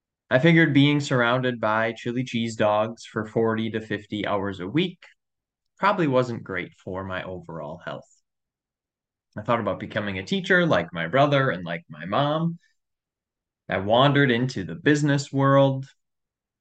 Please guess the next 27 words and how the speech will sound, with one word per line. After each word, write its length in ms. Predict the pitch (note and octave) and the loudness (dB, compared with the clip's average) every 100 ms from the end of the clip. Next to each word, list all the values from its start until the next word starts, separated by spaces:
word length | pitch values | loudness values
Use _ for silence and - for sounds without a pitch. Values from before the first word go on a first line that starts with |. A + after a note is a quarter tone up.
| - | -12
and 140 | B2 | -8
eventually 580 | C#3+ A3+ C4 - E2 E2 | 0 0 0 -6 -12 -10
I 80 | F#2 | -10
found 420 | - F#2+ F#2 F2+ | -8 -6 -6 -6
my 180 | F#2+ F#2+ | -4 -2
way 460 | F2 F2 E2+ E2+ E2+ - | -4 -6 -6 -6 -10 -10
to 280 | E2 D#2+ E2 | -8 -8 -10
seminary. 640 | - A2+ F#2 C2+ G1+ - _ _ _ _ _ _ _ _ _ _ _ _ _ _ | -4 -2 0 -2 -8 -14 _ _ _ _ _ _ _ _ _ _ _ _ _ _
I 80 | C#3+ | 2
didn't 300 | C#3 C#3 G2+ | 6 6 4
get 300 | B2+ B2 - - | 2 0 -2 -6
a 480 | G#2 G2+ G2 F#2+ G2 - _ _ _ _ - | -4 -2 -2 -2 -4 -14 _ _ _ _ 0
burning 480 | A#2+ C3 B2 A#2+ G#2 | 4 6 4 2 4
bush 460 | A2+ A2 - - | 2 2 -2 -10
moment 540 | G#2 G#2+ A2 E2+ E2 - - _ - | -2 0 2 0 -4 -10 -20 _ -4
like 200 | F2+ F2 | -2 4
Moses. 500 | D3 C#3 - - - | 6 6 2 -8 -2
There 180 | G2+ G2+ | 0 4
wasn't 420 | A#2 B2 A#2 A2 _ _ _ _ - | 4 4 0 -4 _ _ _ _ -6
this 140 | F#2+ | -2
heaven-sent 640 | C3+ D3 D3 C#3+ C#3 C3+ C3+ | 4 4 4 2 2 2 0
epiphany 580 | - D#3+ E3 D3+ D3+ | 0 0 0 -2 -2
that 200 | C#3 F#2 | -2 -2
made 200 | G#2 B2 | -2 -2
all 280 | G2+ A#2 C#3 | -2 0 -2
things 280 | C3 A#2 A2+ | -4 -8 -12
clear. 600 | - D#3+ D#3 D3+ D3 C#3+ | -10 -6 -2 0 0 -2